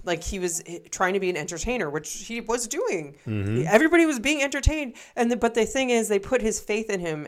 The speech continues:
Speaker 1: and that's where things kind of took a turn. And so that's where he then does what I, I called therapy videos.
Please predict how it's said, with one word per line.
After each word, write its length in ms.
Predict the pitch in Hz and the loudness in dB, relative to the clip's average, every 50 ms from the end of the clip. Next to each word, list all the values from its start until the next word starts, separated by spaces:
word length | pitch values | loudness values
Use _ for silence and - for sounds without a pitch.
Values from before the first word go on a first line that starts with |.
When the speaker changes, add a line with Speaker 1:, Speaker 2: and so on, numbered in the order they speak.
| - | -6
Speaker 1:
and 300 | 165 156 156 160 151 156 | -4 -2 -2 -2 -2 2
that's 280 | 175 170 180 196 190 - | 4 4 4 4 2 0
where 360 | 214 196 180 170 160 151 143 | 2 2 4 4 4 2 0
things 640 | - - - 196 185 175 170 165 165 160 - - - | -2 -4 -2 -2 -2 0 -2 -4 -8 -10 -12 -14 -8
kind 240 | - 175 190 175 160 | -4 -2 -2 -2 -2
of 400 | 147 143 139 - - - - _ _ _ _ _ _ _ _ _ _ _ _ _ - - - - - _ _ _ _ _ - - - | -4 -6 -8 -14 -18 -20 -20 _ _ _ _ _ _ _ _ _ _ _ _ _ -20 -20 -20 -20 -20 _ _ _ _ _ -20 -12 -4
took 140 | - 233 220 | -2 -2 -2
a 40 | - | -2
turn. 340 | - - 185 131 - - - _ _ _ _ _ _ _ _ _ _ _ _ _ - | -4 -6 -8 -8 -10 -12 -20 _ _ _ _ _ _ _ _ _ _ _ _ _ -2
And 220 | 208 190 190 180 | 0 2 2 6
so 420 | - 233 220 208 208 196 185 - - - - _ - | 8 10 12 12 12 10 8 6 2 -6 -20 _ 8
that's 280 | 214 214 233 233 - | 10 10 10 10 8
where 300 | 254 247 240 233 220 208 - | 8 8 8 8 8 6 4
he 300 | 190 - 226 214 202 196 | 0 -4 -4 -2 -2 4
then 600 | 175 208 220 220 214 214 208 185 - - - - - - - | 6 6 6 6 6 4 2 -2 -4 -8 -16 -20 -20 -6 2
does 280 | - 208 208 202 202 - - | 6 6 8 8 6 2 -2
what 220 | - 185 180 220 247 | 0 4 8 8 8
I, 120 | 294 294 - - - - | 8 6 4 -4 -6 4
I 120 | 214 214 233 | 6 6 6
called 400 | 233 - 254 226 196 185 - - | 8 6 6 6 6 4 0 0
therapy 380 | - 151 151 165 170 - 233 220 | 0 2 2 2 0 0 -2 -4
videos. 500 | 226 233 233 240 247 240 247 247 240 - | -2 -2 0 2 2 2 2 0 -2 -6